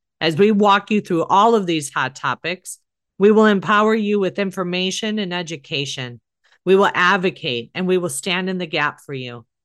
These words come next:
because we are nurses and this is what we do.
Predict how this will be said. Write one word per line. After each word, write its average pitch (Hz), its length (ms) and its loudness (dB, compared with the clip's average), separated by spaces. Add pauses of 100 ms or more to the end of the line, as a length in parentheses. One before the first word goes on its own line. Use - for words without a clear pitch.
(240)
because 165 320 -2
we 185 180 4
are 202 120 4
nurses 143 720 -2 (180)
and 151 160 -4
this 147 220 2
is 139 140 -2
what 143 200 2
we 143 140 -2
do. 120 380 -4